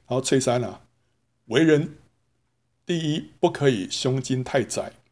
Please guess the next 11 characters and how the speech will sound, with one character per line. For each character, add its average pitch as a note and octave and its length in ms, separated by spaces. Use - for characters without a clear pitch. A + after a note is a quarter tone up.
千 - 180
万 D#3+ 160
不 C#3 80
要 C3+ 140
自 - 400
居 B2 480
名 B2+ 280
门 A2+ 180
正 A2 260
派， B2 220
把 F#2+ 280